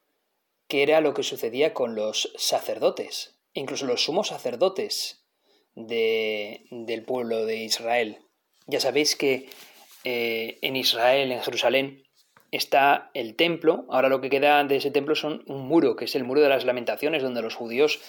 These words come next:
expresan sus lamentaciones porque el, el templo se les destruyó, ¿no? Y sin embargo, eh, cuando el templo estaba, mm,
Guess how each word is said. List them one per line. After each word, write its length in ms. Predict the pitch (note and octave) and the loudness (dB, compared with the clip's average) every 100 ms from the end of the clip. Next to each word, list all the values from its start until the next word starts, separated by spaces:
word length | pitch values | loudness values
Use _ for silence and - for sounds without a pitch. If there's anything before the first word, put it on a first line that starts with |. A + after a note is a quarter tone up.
| - - - | -20 -16 -8
expresan 640 | A2+ - A#2+ C#3 C#3 C#3 | -6 -6 -2 0 0 -2
sus 500 | C3 B2 A#2 A2+ - | -4 -4 -6 -6 -6
lamentaciones 720 | B2 A#2 A2+ A2 - C3+ D3+ | -4 -4 -4 -6 -4 -4 -4
porque 580 | - A#2 A2 A#2+ A2 A#2 - | -4 -6 -6 -6 -6 -6 -6
el, 220 | A2+ - _ _ | -8 -10 _ _
el 140 | C3+ A2+ | -8 -6
templo 320 | A#2 C3 C3 | -6 -4 -6
se 140 | - | -6
les 160 | A2+ A2+ | -10 -8
destruyó, 600 | A2+ - A2 A2+ D3+ C3+ | -8 -8 -10 0 0 0
¿no? 200 | E3 A#3 - - - - - - - - - | -6 -8 -14 -20 -20 -20 -20 -20 -18 -20 -8
Y 100 | D3+ | -2
sin 160 | - C#3 | 0 0
embargo, 520 | C3 C#3+ D3 F3 - - _ - _ | 2 4 6 4 0 -14 _ -20 _
eh, 680 | - C3 B2 A#2+ B2+ D#3+ - - | -2 0 2 0 -2 -4 -6 0
cuando 240 | B2+ A2+ | 2 2
el 80 | A2+ | 0
templo 260 | C3+ C#3+ | -2 0
estaba, 640 | C3+ - C#3+ C#3+ C#3 C#3+ - - | 0 4 8 8 8 4 0 -10
mm, 720 | B2+ B2 A#2+ A#2+ A#2 A2 | -12 -10 -8 -10 -10 -12